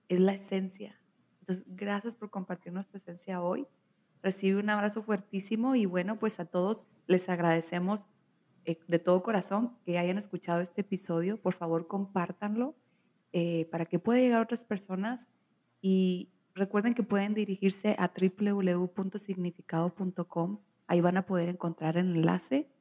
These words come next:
eh, de, digo, bueno, ya están escuchando el episodio, pero ahí lo van a poder encontrar, los enlaces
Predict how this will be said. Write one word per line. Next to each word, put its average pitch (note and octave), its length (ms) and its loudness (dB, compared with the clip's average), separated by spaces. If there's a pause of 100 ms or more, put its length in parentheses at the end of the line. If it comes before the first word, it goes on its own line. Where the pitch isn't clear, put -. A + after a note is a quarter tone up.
(400)
eh, D3+ 480 -2
de, D#3 180 -2
digo, E3+ 240 0
bueno, A3 200 0
ya G#3+ 120 4
están F#3 240 -2
escuchando F3+ 420 -6
el G3 80 0
episodio, G3 440 -6
pero G#3+ 140 -4
ahí F#3+ 80 2
lo F#3+ 120 0
van G3 160 -2
a G3+ 100 -8
poder F#3 220 -2
encontrar, F#3+ 480 -2
los G#3 160 -6
enlaces F3+ 420 -2